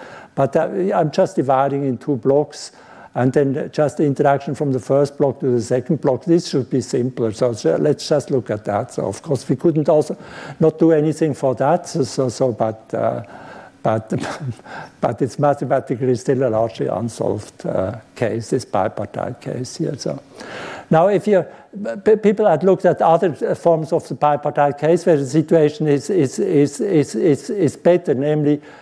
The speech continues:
you see, here I'm, I'm having, in the first group of spins, I'm having no self-interaction, and also not in the second. So, but, but you can also t-, say, "Okay, le-, let's look at, at the mixed model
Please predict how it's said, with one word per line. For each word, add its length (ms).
you 80
see, 480
here 260
I'm, 220
I'm 140
having, 440
in 120
the 100
first 400
group 300
of 120
spins, 460
I'm 200
having 300
no 440
self-interaction, 880
and 160
also 300
not 240
in 80
the 80
second. 640
So, 200
but, 240
but 180
you 60
can 180
also 280
t-, 160
say, 280
"Okay, 420
le-, 180
let's 280
look 180
at, 240
at 220
the 80
mixed 420
model 460